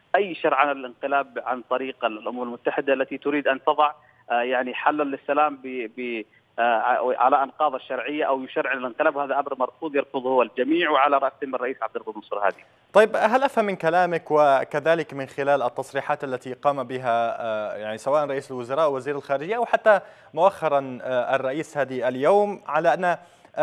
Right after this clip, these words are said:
Speaker 2: الثقة ما بين الحكومة والمبعوث الأممي إسماعيل ولد الشيخ قد فقدت تماماً، خاصة أن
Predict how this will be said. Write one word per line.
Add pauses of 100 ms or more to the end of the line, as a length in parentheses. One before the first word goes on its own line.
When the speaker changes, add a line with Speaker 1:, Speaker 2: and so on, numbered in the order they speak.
(160)
Speaker 2:
الثقة
ما
بين (340)
الحكومة (360)
والمبعوث
الأممي
إسماعيل
ولد
الشيخ
قد
فقدت
تماماً، (120)
خاصة
أن